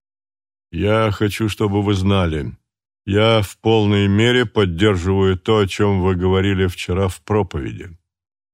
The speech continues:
Ломели удивлённо посмотрел на него. Никак этого не ожидал. «Надеюсь, декан, что я, возможно, более тонкий человек, чем вы думаете.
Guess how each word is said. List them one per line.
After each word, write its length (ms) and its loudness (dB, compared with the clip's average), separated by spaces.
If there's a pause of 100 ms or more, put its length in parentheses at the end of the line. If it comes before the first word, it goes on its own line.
(600)
Ломели 440 0
удивлённо 640 -2
посмотрел 600 -2
на 120 0
него. 380 -2 (920)
Никак 440 -4
этого 280 -2
не 180 0
ожидал. 580 -4 (1300)
«Надеюсь, 480 2
декан, 320 2
что 160 -2
я, 160 4
возможно, 520 2
более 360 2
тонкий 580 -2
человек, 600 0
чем 280 -2
вы 120 0
думаете. 680 -2